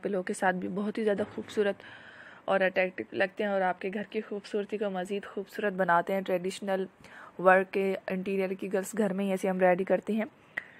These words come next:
तो मार्केट से विजिट करेंगी तो आपको ऐसे रेडीमेड्स बने बनाए अवेलेबल हो जाएंगे। व्यूअर्स, अगर आप हमारे चैनल पर न्यू हैं तो काइंडली प्लीज़ मैं कहना चाहूँगी कि पहले हमारे चैनल को सब्सक्राइब ज़रूर कर दिया करें, साथ में दिए गए बेल आइकन को ज़रूर प्रेस कर दिया करें, जिससे मेरी आने वाली तमाम वीडियोज़ को नोटिफिकेशन आपको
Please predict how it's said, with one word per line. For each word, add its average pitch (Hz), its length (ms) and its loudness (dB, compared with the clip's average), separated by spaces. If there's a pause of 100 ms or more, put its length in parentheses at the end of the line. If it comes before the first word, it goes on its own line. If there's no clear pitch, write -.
(420)
तो 220 100 0
मार्केट 208 340 8
से 392 100 2
विजिट 277 240 2
करेंगी 262 320 0
तो 220 140 0
आपको 143 260 0
ऐसे 180 200 -8
रेडीमेड्स 170 640 -8
बने - 280 -12
बनाए 180 340 -10 (640)
अवेलेबल 226 380 2
हो 294 80 2
जाएंगे। 254 280 -4
व्यूअर्स, 262 260 0
अगर 233 120 0
आप 226 160 0
हमारे 277 200 -6
चैनल 262 200 -8
पर 254 120 -4
न्यू 254 120 -6
हैं 277 100 -6
तो 277 80 -4
काइंडली 240 260 -4
प्लीज़ 240 280 -6
मैं 233 100 -8
कहना 226 220 -4
चाहूँगी 220 240 -6
कि 214 100 -8
पहले 196 160 -6
हमारे 202 220 -8
चैनल 202 200 -10
को 208 100 -10
सब्सक्राइब - 500 -8
ज़रूर 190 280 -4
कर 226 120 0
दिया 208 160 -4
करें, 214 200 -6 (1200)
साथ 247 240 8
में 302 180 -6
दिए 254 100 0
गए 214 100 4
बेल 185 200 4
आइकन 208 340 0
को 220 100 0
ज़रूर 214 180 0
प्रेस 233 200 -4
कर 233 160 0
दिया 214 160 -2
करें, 214 180 -4
जिससे 214 220 -6
मेरी 226 180 -6
आने 208 160 -4
वाली 196 140 -6
तमाम 107 340 -6
वीडियोज़ 110 260 -6
को - 100 -10
नोटिफिकेशन 202 720 -8
आपको 190 380 -10